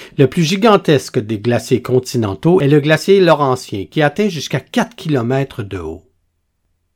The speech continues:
Il y a vingt mille ans, le glacier qui recouvre une grande partie de l'Amérique du Nord commence à se retirer, lentement. Au cours des siècles, ce géant modifie considérablement le relief québécois.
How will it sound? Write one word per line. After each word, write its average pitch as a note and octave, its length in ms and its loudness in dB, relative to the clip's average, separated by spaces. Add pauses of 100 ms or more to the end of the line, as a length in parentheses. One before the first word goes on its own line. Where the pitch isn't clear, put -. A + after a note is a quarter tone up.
(440)
Il D#3+ 160 2
y C#3 80 4
a B2 80 4
vingt A#2+ 180 0
mille G2+ 240 -2
ans, B2+ 200 -6 (580)
le D3+ 160 4
glacier F#3 480 0
qui D3 100 -6
recouvre F3 460 -6
une A2+ 140 -4
grande E3 320 -2
partie - 320 -4
de B2+ 40 -6
l'Amérique G#2 360 -6
du F#2+ 140 -12
Nord B2 500 -4 (400)
commence B2 400 0
à - 40 0
se - 120 -6
retirer, G2+ 720 -4 (720)
lentement. A2 420 -6 (1700)
Au B2 140 2
cours C#3+ 220 6
des B2 160 4
siècles, D3 440 0 (360)
ce C3 200 2
géant B2 320 4
modifie A#2 460 0
considérablement A2+ 880 -2
le C#3 120 4
relief G#2+ 420 -2
québécois. G#2+ 560 -4